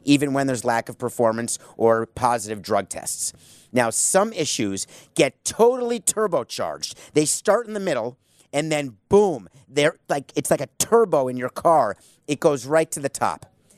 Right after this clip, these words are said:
This playoff issue may go to the top, and here's why. It is creating some conversation. So let me tell you what it is. Firstly, instead of the normal five teams,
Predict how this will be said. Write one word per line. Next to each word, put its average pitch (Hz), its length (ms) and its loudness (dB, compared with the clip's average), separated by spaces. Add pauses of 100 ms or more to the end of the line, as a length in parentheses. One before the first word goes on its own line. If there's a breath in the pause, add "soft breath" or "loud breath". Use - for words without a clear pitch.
(160 soft breath)
This 147 280 2
playoff 151 440 2
issue 139 300 -6
may 127 220 0
go 120 240 2
to - 120 -10
the 113 80 -4
top, 110 320 -2
and 104 120 -10
here's 98 200 -6
why. 78 280 -6 (1040 loud breath)
It 135 260 2
is 143 220 -4
creating 117 560 -2
some 135 180 -4
conversation. 104 680 -4 (180 soft breath)
So 127 160 -4
let 120 80 0
me 127 80 -2
tell 113 180 -4
you 110 80 -2
what 95 160 -4
it 85 80 -10
is. - 320 -8 (420 soft breath)
Firstly, - 600 -2 (380 soft breath)
instead 143 440 0
of 175 140 -4
the 175 80 0
normal 139 400 0
five 127 480 0
teams, 104 460 -4